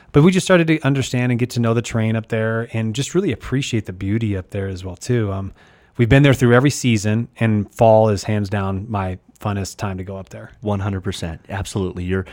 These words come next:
Speaker 2: you're not dealing with the, the crowds
Speaker 1: Yeah,
Speaker 2: in the fall.
Speaker 1: exactly.
Speaker 2: Um, the, the temperatures are a little more mild, and, you know, the, the leaves changing and the animals kinda changing their behaviors, that is the best time.
Speaker 1: We just had an event up there through, um, Coldwell Banker Commercial,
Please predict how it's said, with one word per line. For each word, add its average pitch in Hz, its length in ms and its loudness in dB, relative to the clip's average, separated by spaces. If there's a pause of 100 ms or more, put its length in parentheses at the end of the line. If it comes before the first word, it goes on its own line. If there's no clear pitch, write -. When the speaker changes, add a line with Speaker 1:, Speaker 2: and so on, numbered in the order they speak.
(220)
Speaker 2:
you're 101 100 -2
not 101 220 -2
dealing 107 300 0
with 101 260 -4
the, 95 340 -2
the 104 140 -4
crowds 101 800 -6
Speaker 1:
Yeah, 95 260 2
Speaker 2:
in 104 200 0
the 104 40 -2
fall. 104 360 2
Speaker 1:
exactly. 90 80 -4 (260)
Speaker 2:
Um, 92 360 -4
the, - 100 -14
the 98 160 -12
temperatures 101 500 -6
are 98 60 -4
a - 20 -4
little 98 180 -4
more 98 140 -2
mild, 98 400 -4
and, 101 300 -4 (220)
you 110 100 -10
know, 107 80 -2
the, 101 180 -8
the 95 100 -6
leaves 107 320 -8
changing 104 680 -2
and 87 200 -6
the 90 120 -4
animals 110 340 -4
kinda 104 220 -6
changing 104 260 -4
their 101 120 -4
behaviors, 101 420 -6 (240)
that 98 260 -2
is 92 220 -6
the 87 100 -8
best 80 260 -12
time. - 220 -20 (260)
Speaker 1:
We 120 140 6
just 117 180 4
had 113 160 4
an 107 120 2
event 107 240 2
up 104 100 -2
there 101 280 0
through, 101 520 -2
um, 95 560 -2 (100)
Coldwell 110 260 2
Banker 98 260 -2
Commercial, 98 600 -2